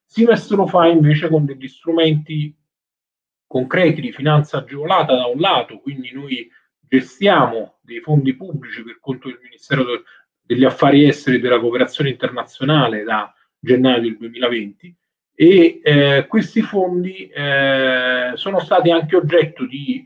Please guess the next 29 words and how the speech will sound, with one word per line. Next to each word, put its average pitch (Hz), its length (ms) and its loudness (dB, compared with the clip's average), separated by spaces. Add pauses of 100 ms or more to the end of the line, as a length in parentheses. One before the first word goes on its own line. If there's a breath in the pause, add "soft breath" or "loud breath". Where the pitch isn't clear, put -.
eh, 120 60 -20 (240)
alcune 160 380 -6
rivisitazioni 151 1000 2 (360 soft breath)
nel 143 260 4
corso 175 480 2
degli 143 180 -4
ultimi 151 380 -10
decreti 156 720 -8 (240)
che 131 100 -2
sono 143 280 0
stati 139 340 0
emanati 135 520 -4
in 120 100 -8
questa, 120 800 0
eh, - 20 0
fase 127 320 0
di 120 80 -12
emergenza 113 540 -6
sanitaria. - 520 -18 (680)
Nello 185 260 6
specifico, 175 1080 2
ehm, 139 1080 0
eh, 123 440 -6
i 226 200 2
fondi 160 380 2
che 131 120 -2
noi 151 220 0
gestiamo, 143 640 -6
essendo 143 640 -4